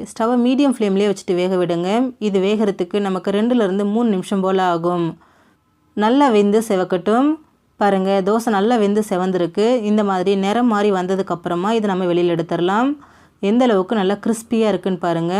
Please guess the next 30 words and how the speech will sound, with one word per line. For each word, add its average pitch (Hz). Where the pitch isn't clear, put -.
சாப்பிட்றதுக்கு 196
ரொம்பவே 196
டேஸ்டியா 190
இருக்கும். 180
அவ்வளோதான் 254
ஃப்ரெண்ட்ஸ், 214
நமக்கு 202
ரொம்ப 240
ரொம்ப 214
சிம்பிளான 240
முறையில 175
இன்ஸ்டண்ட்டாக 208
பத்தே 190
நிமிஷத்துல 180
அரிசி 190
மாவு 208
தோசை 180
ரெடி 165
ஆயிடுச்சு. 170
சிம்பிளா 226
ஒரு 196
தேங்காய் 202
சட்னி 196
வச்சு 180
சாப்பிட்டாலே 180
போதும். 185
டேஸ்ட் 208
அவ்வளோ 196
சூப்பரா 180
இருக்கும். 175